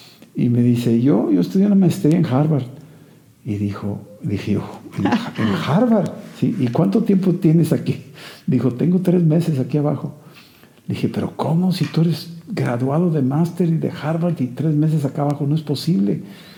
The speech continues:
Y, y, y yo dije, "Pues es que no entienden, yo estoy en Japón, hab-, hablo tres idiomas, o sea, no sé por qué me tratan así, o sea, no, no es justo".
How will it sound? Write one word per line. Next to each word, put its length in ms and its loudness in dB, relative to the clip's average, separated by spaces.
Y, 80 2
y, 480 2
y 80 2
yo 120 4
dije, 200 2
"Pues 180 -4
es 140 -4
que 120 2
no 140 6
entienden, 480 4
yo 100 4
estoy 200 2
en 80 4
Japón, 540 0
hab-, 180 0
hablo 220 0
tres 220 -2
idiomas, 480 0
o 60 -6
sea, 280 -4
no 100 2
sé 140 0
por 200 -2
qué 120 4
me 120 4
tratan 360 0
así, 360 0
o 80 0
sea, 160 -2
no, 160 2
no 180 0
es 100 -2
justo". 460 0